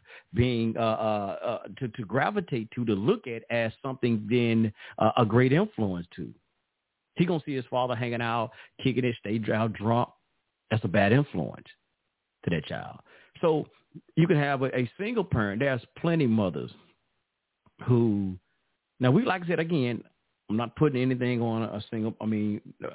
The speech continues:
us not having that, but I'm just saying sometimes we, we, we devalue a lot of things sometimes when we're saying, we, we're saying that, well, it can't be done. It can't be done 'cause it's single parent. When we see there's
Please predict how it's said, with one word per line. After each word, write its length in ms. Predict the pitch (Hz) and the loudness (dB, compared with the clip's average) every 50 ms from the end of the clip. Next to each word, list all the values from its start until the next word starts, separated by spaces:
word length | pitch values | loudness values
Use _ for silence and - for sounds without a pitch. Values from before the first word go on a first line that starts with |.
| 80 - | -8 -4
us 140 | - 110 98 90 | -2 -2 0 2
not 180 | 113 104 98 95 | 2 2 2 4
having 420 | 101 123 135 143 135 117 101 90 | 4 4 4 4 2 0 -2 -4
that, 200 | 98 95 92 95 | -2 -4 -4 0
but 80 | 98 117 | 2 2
I'm 120 | 131 143 | 2 4
just 180 | 139 127 123 - | 2 0 0 -2
saying 180 | 139 117 117 117 | -2 0 0 2
sometimes 420 | 120 123 110 123 113 110 104 101 | 0 0 0 0 0 0 0 2
we, 240 | 117 117 110 107 104 - - - - - - - - - - _ - | 2 2 2 2 0 -4 -12 -20 -20 -20 -20 -20 -20 -20 -20 _ 0
we, 220 | 110 127 123 117 139 | 4 4 4 4 2
we 320 | - 110 120 120 113 104 | 0 2 2 4 4 2
devalue 1040 | 87 104 127 120 107 95 113 127 135 143 151 151 139 113 107 101 98 92 90 80 64 _ _ _ _ _ _ _ - | 4 4 4 4 4 4 4 4 4 4 2 2 0 0 0 0 -2 -2 -4 -8 -10 _ _ _ _ _ _ _ 2
a 80 | 131 | 2
lot 200 | 113 117 110 107 | 4 4 2 2
of 80 | 104 95 | 0 -2
things 220 | 107 107 101 98 98 - | -2 -4 -4 -4 -4 -6
sometimes 400 | 104 101 - 117 107 104 104 101 | -6 -6 -4 -2 -2 -2 -2 -2
when 120 | 101 101 | -2 -4
we're 80 | 101 98 - - | -4 -6 -6 -4
saying, 220 | 120 117 110 104 | -2 -2 -2 -2
we, 100 | 107 107 | -2 -4
we're 220 | 87 95 110 110 107 - | -4 -2 -4 -4 -4 -4
saying 200 | 120 107 104 104 | -6 -4 -4 -4
that, 140 | 101 101 | -4 -2
well, 180 | 95 110 110 107 - | -2 0 -2 0 0
it 160 | 127 120 - - - | -2 -2 -2 -2 -2
can't 240 | 147 147 135 104 | -2 -2 -2 0
be 160 | - 123 117 104 | 0 2 2 2
done. 400 | 104 120 123 120 107 98 95 98 | 2 2 2 2 2 2 0 -2
It 100 | 98 - | -2 -2
can't 280 | - 147 139 120 95 | -2 -2 -2 -2 0
be 120 | 104 117 104 | 0 0 0
done 300 | 90 120 113 110 110 104 | 0 -2 -2 -2 -2 -2
'cause 140 | - 101 92 | -4 -6 -8
it's 140 | 95 98 - - | -8 -10 -6 -2
single 240 | 117 104 95 92 87 | -2 -2 -2 -2 -2
parent. 320 | - 120 110 90 80 - - - _ _ _ _ _ _ _ _ _ _ _ _ _ _ _ _ _ - | -2 0 0 0 -2 -4 -6 -12 _ _ _ _ _ _ _ _ _ _ _ _ _ _ _ _ _ 4
When 140 | 117 113 | 4 6
we 140 | 117 143 139 - | 6 6 4 2
see 100 | 143 127 | -2 0
there's 200 | 120 131 127 | 0 0 -2